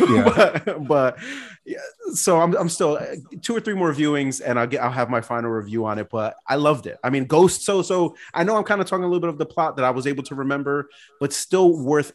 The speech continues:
Speaker 2: every penny of going to see it in a movie theater. Like, don't wait until it comes out on V O D or you can
Speaker 1: Oh,
Speaker 2: buy it at
Speaker 1: no.
Speaker 2: Best Buy. Go see it on the biggest screen you can possibly find. The, and,
Speaker 1: I think
Speaker 2: like,
Speaker 1: the, the
Speaker 2: put your
Speaker 1: and
Speaker 2: phones
Speaker 1: to that
Speaker 2: away,
Speaker 1: point,
Speaker 2: everything. Huh?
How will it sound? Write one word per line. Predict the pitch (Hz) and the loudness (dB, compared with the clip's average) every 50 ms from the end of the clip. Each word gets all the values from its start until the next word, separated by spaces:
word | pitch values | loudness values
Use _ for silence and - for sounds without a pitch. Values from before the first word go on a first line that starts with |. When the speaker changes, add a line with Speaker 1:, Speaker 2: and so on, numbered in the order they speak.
| _ | _
Speaker 2:
every | - 147 156 143 151 170 170 170 165 | -2 0 0 0 0 -2 -2 -2 -4
penny | - - - - 156 151 151 139 127 | -8 -12 -8 -6 -4 -2 -2 -2 -4
of | 117 113 | -4 -4
going | 123 127 135 135 | -4 -4 -4 -4
to | 127 | -6
see | - 147 | -6 -6
it | 143 | -4
in | 143 | -4
a | 143 | -2
movie | 139 127 117 113 | -2 -2 -2 -4
theater. | 110 - 120 113 107 113 | -6 -6 -6 -4 -4 -4
Like, | 110 107 101 98 95 101 | -4 -4 -6 -8 -8 -4
don't | 135 131 147 160 | -2 -2 -2 -2
wait | 156 147 156 156 180 | -4 -4 -4 -4 -4
until | 170 135 - 156 | -6 -6 -4 -4
it | 151 - | -2 -2
comes | - 147 139 | -4 -4 -2
out | 143 139 139 | 0 -2 -2
on | 139 135 131 | -2 -4 -4
V | 135 135 139 | -4 -4 -4
O | 135 | -4
D | 131 120 135 139 139 135 | -2 -2 -2 -2 -2 -2
or | 127 | -2
you | 123 120 120 | -4 -4 -6
can | - 123 | -6 -6
Speaker 1:
Oh, | 117 | -2
Speaker 2:
buy | 113 123 123 127 | 0 0 2 2
it | 127 123 | 0 -2
at | 123 | -2
Speaker 1:
no. | 117 | -2
Speaker 2:
Best | 123 120 120 - - | -2 -2 -4 -4 -4
Buy. | - 123 120 123 123 123 - - - - _ _ - | -2 0 0 0 -2 -6 -10 -20 -20 -20 _ _ -2
Go | 135 143 143 | -2 -2 0
see | 139 - 165 | 0 -2 -2
it | 156 | 0
on | 151 151 | 0 0
the | 135 113 110 101 101 | -2 -2 -4 -6 -2
biggest | 101 131 139 139 143 147 143 - | 0 0 0 2 0 -2 -4 -8
screen | - - 143 143 143 135 | -10 -8 -8 -6 -6 -6
you | 131 | -6
can | - 123 110 | -8 -8 -10
possibly | - - - - - 131 131 127 - - 131 120 127 127 120 | -12 -14 -10 -4 -2 -2 0 0 -2 -4 -4 -4 -6 -6 -6
find. | 117 - - 117 110 110 110 107 107 110 - _ - - - - _ _ _ _ | -6 -6 -6 -4 -4 -2 -4 -6 -6 -10 -12 _ -20 -20 -20 -20 _ _ _ _
The, | - 98 101 - - | -10 -10 -10 -10 -8
and, | - 127 120 110 107 101 101 92 98 | -4 -2 -2 -2 -2 -4 -6 -6 0
Speaker 1:
I | |
think | 135 190 196 | 2 4 6
Speaker 2:
like, | 185 180 170 135 | 6 4 6 4
Speaker 1:
the, | 135 | 4
the | 120 143 | 4 4
Speaker 2:
put | 143 - | 4 4
your | 156 151 | 4 4
Speaker 1:
and | 147 | 4
Speaker 2:
phones | 147 127 127 120 117 | 4 2 0 2 4
Speaker 1:
to | 143 | 4
that | 143 | 6
Speaker 2:
away, | 151 107 107 | 6 6 6
Speaker 1:
point, | 123 160 160 | 4 4 4
Speaker 2:
everything. | 131 101 104 95 92 87 82 _ _ _ _ - | 4 0 -4 -10 -10 -12 -14 _ _ _ _ -10
Huh? | 120 120 | -10 -10